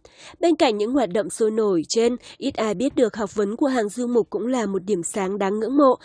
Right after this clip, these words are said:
Cô từng có thời gian du học tại Pháp khi theo đuổi chuyên ngành sinh học và sinh thái học ở Đại học Toulouse.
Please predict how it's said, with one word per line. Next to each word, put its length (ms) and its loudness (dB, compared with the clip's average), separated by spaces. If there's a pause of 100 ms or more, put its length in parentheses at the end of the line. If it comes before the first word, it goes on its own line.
(220)
Cô 120 0
từng 220 0
có 220 -2
thời 200 -2
gian 280 -2
du 160 -2
học 220 -4
tại 160 -6
Pháp 280 2 (260)
khi 120 0
theo 180 2
đuổi 220 2
chuyên 240 -4
ngành 160 -2
sinh 260 -6
học 240 -4
và 140 -2
sinh 220 -6
thái 220 -2
học 200 2
ở 200 -2
Đại 180 -2
học 200 -4
Toulouse. 360 4